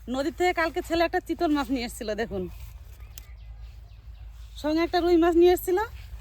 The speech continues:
আর এখন তো এই নদীতে রুই মাছ আর চিতল মাছ বেশি পাওয়া যায় না, চিতল মাছ তো পাওয়াই যায় না। কালকে রুই মাছটা রান্না করেছিলাম, আর আজকে চিতল মাছটা রান্না করব। চিতল মাছের রসা করব আজকে।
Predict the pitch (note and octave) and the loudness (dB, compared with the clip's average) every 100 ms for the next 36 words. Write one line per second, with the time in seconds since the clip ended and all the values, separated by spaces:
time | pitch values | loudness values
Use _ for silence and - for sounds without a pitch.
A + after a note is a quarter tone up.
0 | - - C4+ C#4+ F4 F4+ F4+ F4+ D#4 E4+ | -6 -2 0 2 2 2 2 4 4 2
1 | F#4 F#4 D#4 F4+ F4 F4 F#4 - E4 F4+ | 0 -2 0 2 4 2 0 -2 -2 0
2 | F4 E4 E4 E4 D#4+ C#4 C4 C4 D4 D4+ | 2 0 -2 -4 -2 -2 -2 -4 -6 -4
3 | F#4 G#4+ A#4+ - C4+ C#4 G4+ F#4 A3+ G3 | -2 -4 -6 -4 0 4 4 4 0 -2
4 | E3+ D#3+ - - - - E4+ E4+ - F4 | -6 -10 -14 -16 -16 -4 2 2 2 0
5 | F4+ F#4+ - G4 F4+ F4 F4+ F4+ E4+ E4+ | 2 2 2 0 4 4 2 -2 0 0
6 | G4+ - - - - - - - - - | -2 -6 -16 -16 -16 -16 -14 -16 -16 -16
7 | - - - - - C4 D4+ D#4+ D#4+ G4 | -16 -14 -16 -10 -2 0 0 0 -2 -4
8 | - F4+ F#4+ E4+ D#4 C#4+ B3+ A3 G#3+ G3+ | -4 -2 0 0 0 -2 -2 -4 -6 -8
9 | F3+ E3+ - - - - - - - - | -10 -10 -12 -16 -16 -16 -18 -18 -16 -16
10 | - - - - C#4+ F4+ E4+ F#4 G#4+ F4 | -16 -18 -18 -12 -8 -4 -2 -2 -2 -2
11 | C#4+ C4+ A3+ G#3 G3 E3+ D#3 | -2 -4 -6 -6 -8 -8 -10